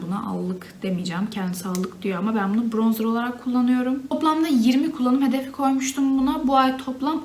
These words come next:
on dokuz kez kullanmışım. Bir kullanımım kaldı. Ama zaten projemin bitmesine dört gün var. Düşündüğüm zaman bunu o zamanlarda kullanıp bitirebilirim. Yani yarın bile kullansam bu projeden çıkmış olacak artık.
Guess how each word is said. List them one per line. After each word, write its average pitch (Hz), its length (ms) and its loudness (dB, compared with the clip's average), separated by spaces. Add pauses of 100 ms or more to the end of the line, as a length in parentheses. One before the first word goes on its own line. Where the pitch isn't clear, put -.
on 247 200 6
dokuz - 200 -4
kez 254 200 -4
kullanmışım. 262 540 2
Bir 320 180 -2
kullanımım 233 440 2
kaldı. 220 440 -2 (300)
Ama 240 160 4
zaten 302 320 2
projemin 254 380 2
bitmesine 247 460 0
dört 220 280 0
gün 226 200 4
var. 180 220 0
Düşündüğüm 226 420 2
zaman 254 280 2
bunu 269 240 2
o 233 60 -2
zamanlarda 247 580 4
kullanıp 233 360 0
bitirebilirim. 226 480 -2
Yani 208 140 0
yarın 254 260 4
bile 202 160 0
kullansam 240 520 0 (420)
bu 254 180 4
projeden 240 460 2
çıkmış - 380 0
olacak 170 340 -4
artık. 175 340 -8